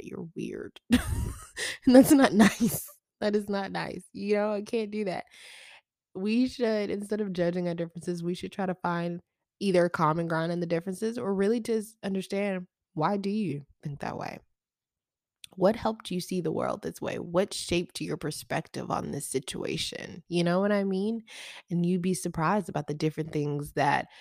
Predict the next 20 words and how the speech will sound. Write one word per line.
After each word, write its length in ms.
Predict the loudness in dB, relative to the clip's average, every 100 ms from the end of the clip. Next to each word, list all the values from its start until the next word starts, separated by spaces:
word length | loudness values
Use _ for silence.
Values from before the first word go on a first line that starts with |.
| -16 -4
influence 500 | -4 0 -2 -2 -6
people. 400 | -6 -6 -4 -4
It 80 | -2
may 160 | -2
be 140 | 0 -2
similar 400 | 0 2 4 2
to 80 |
something 340 | 0 -2 0 0
that 140 | 0
influenced 560 | 0 0 2 0 0 0
you. 220 | 0 2
It 140 | 0 -2
may 200 | 0 0
not 320 | 2 0 -2
be. 320 | -4 -4 -8 -14 _ _ _
But 120 | 4 6
we 120 | 6
should 180 | 2 0
try 160 | 2
to 340 | 4 2 2